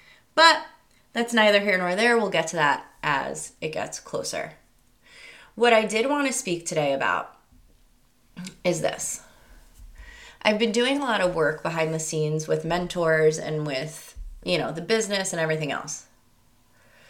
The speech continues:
And I want you to remember, no matter where you are in your life, no matter what it is you're dealing with,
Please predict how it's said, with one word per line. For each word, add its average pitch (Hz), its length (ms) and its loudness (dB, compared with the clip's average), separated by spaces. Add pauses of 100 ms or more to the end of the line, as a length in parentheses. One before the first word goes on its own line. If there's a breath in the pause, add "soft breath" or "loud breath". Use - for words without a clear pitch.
(2500 loud breath)
And 220 440 0
I 214 60 0
want 254 380 0 (180)
you 226 240 -2
to 220 180 -4
remember, 170 600 -2 (800)
no 208 140 -4
matter 180 340 4
where 190 300 -2
you 247 240 -2
are 180 280 -2
in 180 240 -6
your 175 160 -4
life, - 520 -10 (800 soft breath)
no 196 100 -6
matter 180 320 4
what 190 220 2
it 220 100 2
is 220 200 4
you're 190 100 -4
dealing 147 400 -2
with, - 340 -14